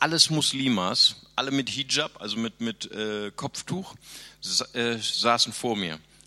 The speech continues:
Muslimas, ne? Also wir gehen jede Woche auf die Straße, wir sprechen mit Muslimen, ne? Das, da haben wir gar keine Angst, ne? Da brennt auch manchmal die Luft, wenn wir, wenn wir, äh, Gottesdienst feiern. Aber Muslimas, die schaust du nicht in die Augen,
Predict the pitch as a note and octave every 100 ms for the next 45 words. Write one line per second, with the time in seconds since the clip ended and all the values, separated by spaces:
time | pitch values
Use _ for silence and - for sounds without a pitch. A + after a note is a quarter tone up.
0 | - A2 - B2 A#2 B2 C3+ F2 D#2 -
1 | - - G2 G#2+ C3 - G2 G#2+ D3+ C#3+
2 | D3+ C#3+ D#3 F3 D#3+ D3 F#3+ B2+ D3+ C#3
3 | B2 A#2 D3 - G3+ - - - - B2
4 | C3 A#2+ - - - C#3+ - D3 C#3 C3+
5 | C3 - C#3 C#3 B2 C#3+ A3 D4 - -
6 | - - - - - A2+ F3+ C#3+ A#2+ C3+
7 | B2 C#3+ C#3 C3 C3 D#3 C3 A#2 D3 -
8 | - A#2 C3+ E3+ C3 A#2 - D3+ E3+ B2
9 | B2+ C#3+ C#3+ C#3 A#2+ C#3+ G#3+ - C#3+ C#3
10 | C#3 C3+ B2 C3+ B2+ B2+ B2+ A#2 A#2+ A#2
11 | D3 - - F3+ - D#3 D#3 G3 A#3 -
12 | - - - - B2+ B2+ C3 C#3 - C3+
13 | D#3+ D#3+ D#3 D#3+ G3+ A3 - - D#3 D3
14 | - E3+ E3+ - E3 E3+ E3+ D#3+ E3 C#3
15 | E3 G3 B3